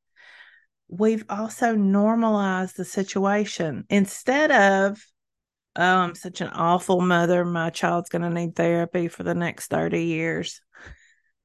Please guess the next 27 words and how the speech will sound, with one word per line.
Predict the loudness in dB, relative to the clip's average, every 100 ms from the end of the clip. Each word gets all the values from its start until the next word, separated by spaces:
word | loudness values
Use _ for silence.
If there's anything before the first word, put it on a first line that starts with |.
| -2
<laughs> | -2 -2
I | 0
mean, | 2 4
we | 4
just | 2 -2 0
go | 2 4
down | 4 2
the | 0
rabbit | -2 -2 -4 -8
hole, | -8 -6
right? | -4 -4 -4 -8 -18 -20 -18 -20 -20 -10
Probably | 0 2 4 4
gonna | 4 2
go | 0
to | 0
jail. | 2 4 4 4 2 -2 -8 _ _ _ _ _ _
Instead | 0 0 -2 -2 4 4 4
of | 2 2
that, | 2 2 2 0 -4 _ -20 -20 _ _ _ _ _ _ -8
we're | -4 -2 -2
able | 0 0 0 -4
to | -4 -8
come | -8 0 4 4 2 -2 -4 -10 -8
down | -2 0 2 2 0 -2 -4 -8 _ _ _ _ _
to | -2 6 6 6
a | 2 2
reasonable | 0 -2 0 0 0 -2 -4 -4 -2 -2 -2 -6